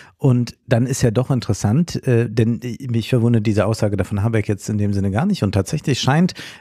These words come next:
äh, Lisa Paus da auf verlorenem Posten zu stehen, äh, dass von, äh, den, äh,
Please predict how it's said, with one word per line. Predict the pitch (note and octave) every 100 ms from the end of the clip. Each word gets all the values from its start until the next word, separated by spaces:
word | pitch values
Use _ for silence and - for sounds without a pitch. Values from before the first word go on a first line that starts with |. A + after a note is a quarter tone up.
| -
äh, | A#2 A2
Lisa | A#2 G#2
Paus | G2+ G#2 G2+
da | G#2
auf | G#2 -
verlorenem | A2 G2+ G2 G2
Posten | G2+ G2 G#2
zu | F#2
stehen, | F2+ G2 A#2 D3+ - - -
äh, | B2+
dass | G#2+ A#2+ - - - -
von, | - - A#2+ A2+ A2
äh, | A2+ A#2+ G#2+ G2
den, | G#2 A2 G#2 G2+ G#2 G2+
äh, | G2+ G2